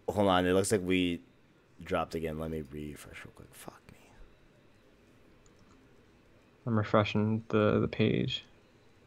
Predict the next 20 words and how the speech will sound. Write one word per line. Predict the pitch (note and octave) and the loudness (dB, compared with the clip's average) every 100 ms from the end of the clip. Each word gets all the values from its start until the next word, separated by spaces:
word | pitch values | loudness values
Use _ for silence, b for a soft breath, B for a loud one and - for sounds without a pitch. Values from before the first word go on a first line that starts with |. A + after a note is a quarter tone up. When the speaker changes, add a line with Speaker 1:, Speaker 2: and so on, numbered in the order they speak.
| _ _ _ _ _ - - _ - - - _ _ - _ _ - - - - - - _ - - _ _ - - _ - - - _ - - - - - _ - | _ _ _ _ _ -20 -20 _ -20 -20 -20 _ _ -20 _ _ -20 -20 -20 -20 -20 -20 _ -20 -20 _ _ -20 -20 _ -20 -20 -20 _ -20 -20 -20 -20 -20 _ 2
Speaker 2:
We're | A2+ | 6
not, | |
we | A2 | 8
don't | A2 | 8
have | A#2 | 6
to | A2 | 6
restart, | G2 F#2 G2 F#2 | 2 4 6 8
right? | F2+ F2+ | 6 2
It's | - | 0
just | G2 - - - - - - - | -6 -8 -10 -18 -20 -20 -20 -8
Speaker 1:
I | - G#2+ | 2 6
just | A2+ - - - - - - - | 6 4 -6 -14 -20 -20 -20 -14
stopped | - F#2+ F2+ | 0 0 0
and | E2 | -4
started. | D#2+ D#2 C#2+ - - - - - - - | -4 -4 -8 -14 -20 -20 -20 -20 -16 -10
Speaker 2:
Okay. | A2+ - - - - - _ - - - - - | -10 -10 -16 -20 -20 -20 _ -20 -20 -20 -20 -16
So | - G#2 | 0 2
that | G2+ G2+ | 6 4
will | G2+ | 4
be | G2+ F#2+ F#2+ | 0 0 -2